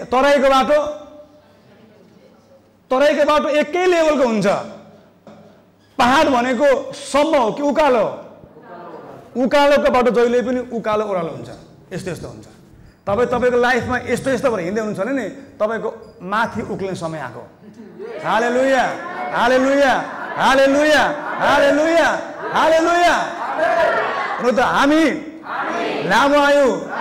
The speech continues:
जिउनेछौँ, हामीमा अब्राहमको आशिष छ, हामी शिर हो, हामी टुप्पो हो।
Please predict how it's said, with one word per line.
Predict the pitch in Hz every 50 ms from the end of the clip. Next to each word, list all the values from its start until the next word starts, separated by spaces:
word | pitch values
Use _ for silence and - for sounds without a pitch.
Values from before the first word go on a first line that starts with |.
| - - - - - - - - - - - -
जिउनेछौँ, | - 277 285 285 285 269 277 269 269 247 202 185 - - - - - - - - - - - - - - -
हामीमा | 175 240 277 294 302 294 311 311 285 233 180 - - - - - - - - - - - 302 - - - - - 226
अब्राहमको | 285 285 302 285 277 269 262 - 294 285 254 196 - - - - - - - - - - - - - - - -
आशिष | 247 277 277 - - 302 302 - -
छ, | - 294 269 233 190 - - - - - - - - - - - - - - - - - -
हामी | 247 277 294 285 294 302 302 277 214 175 151 - - - 240 254 - - 311 302 - -
शिर | - - - - - 302 320 311
हो, | 285 285 294 294 277 220 285 294 - - - - - - - - - - - -
हामी | 202 262 285 302 285 294 302 302 294 254 202 165 - - - - - - - - - - - - - -
टुप्पो | 311 330 320 330 311 294
हो। | 277 480 302 294